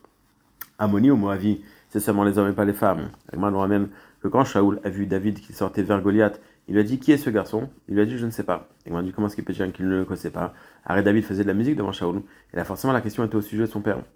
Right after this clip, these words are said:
Ah, mais au sujet de son père aussi, comment il peut dire qu'il ne le connaissait pas ? Alors, il y a marqué, « Vaïsh, Bimé Shaoul, Zaken, Baba, Anashim », on parle de Ishaï,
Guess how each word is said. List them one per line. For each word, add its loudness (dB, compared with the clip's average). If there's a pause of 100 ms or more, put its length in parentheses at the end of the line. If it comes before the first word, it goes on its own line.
(160)
Ah, -8
mais -4
au -4
sujet -6
de -10
son -8
père -4
aussi, -2
comment -2
il -2
peut 0
dire -2
qu'il -2
ne 2
le 2
connaissait -6
pas ? -2 (320)
Alors, -2
il 4
y 4
a 2
marqué, « 2
Vaïsh, 2
Bimé -2
Shaoul, 0
Zaken, -2
Baba, 2
Anashim », -4
on -4
parle -2
de 2
Ishaï, -4